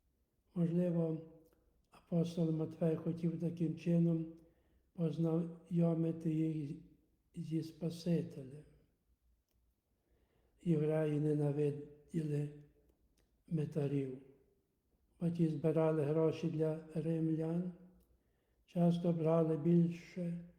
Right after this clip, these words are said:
аніж було потрібно, а різницю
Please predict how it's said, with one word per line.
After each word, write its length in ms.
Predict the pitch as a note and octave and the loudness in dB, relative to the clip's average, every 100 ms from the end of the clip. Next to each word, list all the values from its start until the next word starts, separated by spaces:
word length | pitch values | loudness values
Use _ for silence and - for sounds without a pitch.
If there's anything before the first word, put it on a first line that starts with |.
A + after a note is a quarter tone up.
| _ _ _ | _ _ _
аніж 520 | F#3 E3 E3 D#3+ - - - _ _ _ _ | 2 4 4 0 -8 -20 -20 _ _ _ _
було 360 | F3+ F3 F3 E3+ | 0 4 4 4
потрібно, 920 | F3 E3+ D#3+ D3+ C#3+ D3+ D3 D3 - - _ _ _ _ _ _ | 0 0 0 0 0 -2 -2 -4 -8 -18 _ _ _ _ _ _
а 180 | F#3 E3+ | 2 4
різницю 880 | D#3+ D3+ E3 F#3 F#3 - F#3+ F3+ | 2 2 4 4 2 0 0 0